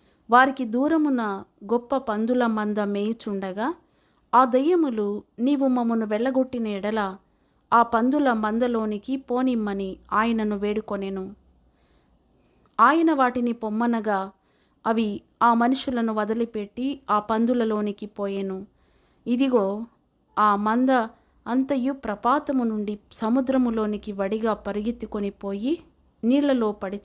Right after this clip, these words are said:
చచ్చెను. వాటిని మేపుచున్నవారు పారిపోయి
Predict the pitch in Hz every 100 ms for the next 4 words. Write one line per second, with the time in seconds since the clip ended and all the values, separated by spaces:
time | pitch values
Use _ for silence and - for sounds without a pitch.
0 | 196 - 101 95 131 - _ _ _ _
1 | _ _ _ _ _ _ _ _ _ _
2 | _ _ _ _ 208 226 226 226 214 214
3 | 233 233 - 214 208 208 202 202 220 -
4 | 196 220 233 214 214 240